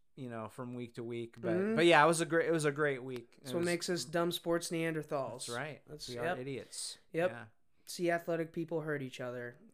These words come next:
Speaker 2: Love it.
Speaker 1: <laughs>
Speaker 2: Um, yeah, hope the team with the right colors wins.
Speaker 1: Absolutely.
Speaker 2: Um, yeah, all right. So,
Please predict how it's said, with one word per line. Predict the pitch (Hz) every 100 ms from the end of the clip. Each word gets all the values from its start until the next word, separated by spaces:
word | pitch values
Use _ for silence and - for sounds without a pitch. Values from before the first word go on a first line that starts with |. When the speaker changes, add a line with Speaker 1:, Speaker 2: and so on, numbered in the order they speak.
| 147
Speaker 2:
Love | 139 131
it. | 123 - 156 -
Speaker 1:
<laughs> |
Speaker 2:
Um, | 170 135 131 131 131 131 127 _ - -
yeah, | 135 123
hope | 151 147
the | 139
team | 160 147
with | 143
the |
right | 139 135
colors | 131 139 131 131
wins. | 127 113 117 - 123
Speaker 1:
Absolutely. | 135 143 139 135 131 131 123 113 110 - -
Speaker 2:
Um, | 170 170 170 165 165 165 156
yeah, | 180 202 143
all | 165
right. | 185 170
So, | - 165 160 156 151 151